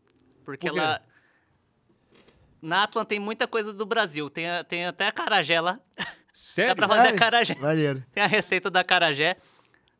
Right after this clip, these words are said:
Speaker 1: Tem a, a vila lá que tem uns cara com uns Black Powers. <laughs> E... aí, tipo, tem uns personagens dança capoeira.
Speaker 2: Pô, aí
Speaker 3: Pô, da
Speaker 1: <laughs>
Speaker 3: hora.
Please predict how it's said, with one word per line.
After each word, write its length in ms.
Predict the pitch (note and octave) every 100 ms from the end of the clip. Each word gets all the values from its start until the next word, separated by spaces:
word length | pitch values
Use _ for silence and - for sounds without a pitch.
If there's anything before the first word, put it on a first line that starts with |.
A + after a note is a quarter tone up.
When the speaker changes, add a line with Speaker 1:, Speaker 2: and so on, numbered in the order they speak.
| _
Speaker 1:
Tem 180 | E3+ E3+
a, 320 | F3+ E3+ E3
a 40 |
vila 340 | D#3 E3+ F3+ F3
lá 180 | E3+
que 80 | F3 -
tem 80 |
uns 240 | F3+ F3 -
cara 240 | F3 E3+
com 100 | E3+
uns 120 | F3+ D3
Black 280 | E3 E3
Powers. 680 | - - B2+ C#3+ E3+ E3 D3+
<laughs> 1040 | C#3+ F3+ A#3+ G4+ - - _ _ _ _ -
E... 120 | D#3+
aí, 300 | F3 F#3 F#3+
tipo, 280 | - - F#3+
tem 120 | F#3
uns 120 | F#3
personagens 320 | - F#3 F#3 E3
dança 180 | F#3 -
capoeira. 520 | G3+ A#3+ G#3 G#3+ - _ _ _ _ _ -
Speaker 2:
Pô, 360 | E3 D3+ B2+
aí 100 | A2+
Speaker 3:
Pô, 160 | E3+ E3
da 220 | C4+ E3
Speaker 1:
<laughs> 0 |
Speaker 3:
hora. 420 | F3+ F#3 G#3+ B2+